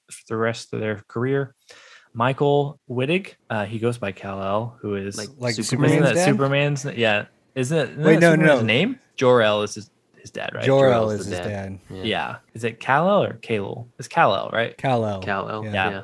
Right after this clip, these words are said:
Speaker 1: When I was a kid, I did not know that was Superman, so I thought that was his real name 'cause that's what he
Speaker 3: <laughs>
Speaker 1: put in, like, the liner notes for all of his stuff. He played bass from nineteen ninety-eight to two thousand eight. He wasn't on their two thousand nine record, but then he was back for their twenty fifteen record. I got to meet him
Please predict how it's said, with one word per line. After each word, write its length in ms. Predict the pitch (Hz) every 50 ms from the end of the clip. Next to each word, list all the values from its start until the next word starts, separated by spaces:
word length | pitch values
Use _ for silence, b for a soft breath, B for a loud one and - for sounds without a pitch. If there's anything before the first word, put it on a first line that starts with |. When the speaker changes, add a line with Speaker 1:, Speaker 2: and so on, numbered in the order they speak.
| - -
Speaker 1:
When 160 | 107 117 123
I 100 | 147 165
was 100 | 170 156
a 60 | 151
kid, 200 | - 160 151 131
I 80 | 127 123
did 140 | 117 113
not 260 | 113 113 117 117 117 117
know 160 | 113 110 113
that 80 | 110 107
was 120 | 107 104
Superman, 300 | - 113 104 107 104 104
so 100 | 98 110
I 60 | 104
thought 220 | 98 120 120 117 110
that 60 | 110
was 120 | 107 104 104
his 200 | 107 95 92 104
real 160 | 104 98 98
name 280 | 98 95 92 - 107 110 - _ _ -
'cause 100 | 113 110
that's 180 | 120 117 120
what 100 | 135 127
he 120 | 131 131 120
Speaker 3:
<laughs> 520 | - 175 - - 175 - - - 180 -
Speaker 1:
put 280 | - 131 127 127 - -
in, 160 | 131 127 127
like, 160 | 123 120 117
the 100 | 120 117
liner 340 | 113 113 113 113 113 113 113
notes 200 | 113 110 110 -
for 180 | - - 107 104
all 120 | 101 104
of 80 | 104 104
his 160 | 107 101 -
stuff. 400 | - - 101 104 110 127 123 - _ _ _ _
He 100 | - 139
played 220 | 135 - 151 139 120
bass 240 | 123 127 139 127 -
from 160 | - 117 113
nineteen 300 | 117 117 120 - 135 127
ninety-eight 440 | 120 113 117 113 113 113 117 - _ _ _ -
to 60 | - -
two 140 | - 170 175
thousand 300 | 175 156 143 147 156 156
eight. 260 | 156 156 160 - _ _ _ _ _ -
He 140 | - 123 123
wasn't 220 | 135 151 156 180 170
on 80 | 165
their 100 | 156 139
two 140 | 123 - 160
thousand 180 | 151 147 139 143
nine 140 | 135 135 139
record, 300 | 135 135 - 143 135 120
but 120 | 113 -
then 120 | 120 117 117
he 80 | 113
was 120 | 113 101 -
back 200 | 113 110 107 -
for 80 | 113
their 80 | 107 104
twenty 220 | - - 110 107
fifteen 320 | 101 104 - - - 110 107
record. 380 | 110 107 - 123 123 117 120 _ _ b b b b b b b -
I 500 | 110 113 117 117 120 120 123 117 120 - - _ _
got 220 | - 151 143 135 -
to 80 | 131 117
meet 280 | 117 147 190 - - -
him 500 | 131 120 117 113 113 117 117 117 -